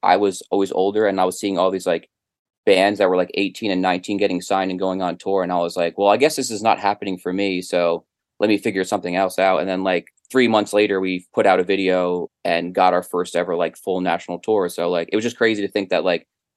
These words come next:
that fall, I was like, "That's it. I gotta figure out a new life plan," and then, like, released a video. And then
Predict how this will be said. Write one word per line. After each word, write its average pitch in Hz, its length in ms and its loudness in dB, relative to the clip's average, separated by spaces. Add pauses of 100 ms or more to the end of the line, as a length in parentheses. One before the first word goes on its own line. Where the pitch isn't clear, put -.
(120)
that 98 220 4
fall, 92 380 4
I 90 120 6
was 92 200 2
like, 85 320 0 (240)
"That's - 260 2
it. 85 280 0 (100)
I 107 80 2
gotta 98 120 2
figure 95 200 0
out 90 100 2
a 95 40 -2
new 92 120 -4
life 90 240 -2
plan," 85 380 -4
and 95 140 -4
then, 90 200 0
like, 87 280 -2
released 95 300 -4
a 95 40 -2
video. 87 560 -2 (720)
And 101 160 2
then 90 420 0